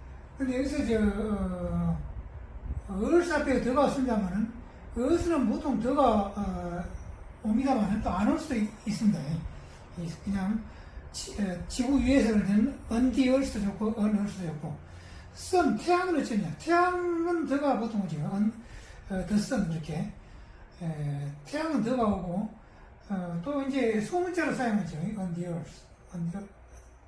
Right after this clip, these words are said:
on the sun, 그래서 소문자로. 그런데 금성이나 화성 같은 비너스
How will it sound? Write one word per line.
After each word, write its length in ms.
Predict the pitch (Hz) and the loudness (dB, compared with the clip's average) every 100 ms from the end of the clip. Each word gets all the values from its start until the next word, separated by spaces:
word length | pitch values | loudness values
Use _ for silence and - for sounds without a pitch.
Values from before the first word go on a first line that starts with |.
| - - | -20 -6
on 120 | 208 208 | -2 0
the 80 | - | 0
sun, 240 | 247 170 | 0 0
그래서 180 | 165 165 | -2 -4
소문자로. 580 | 269 240 208 165 185 208 - - - - - - - - - | -4 -2 0 -2 -4 -6 -12 -20 -20 -20 -20 -20 -20 -8 0
그런데 320 | 339 330 214 | 2 2 2
금성이나 840 | 254 339 381 349 359 349 330 254 | 2 4 4 6 6 6 4 2
화성 240 | 269 359 339 | 2 0 -2
같은 420 | 311 247 233 208 | -2 0 -2 0
비너스 600 | 262 320 247 - - | 0 0 0 -2 -6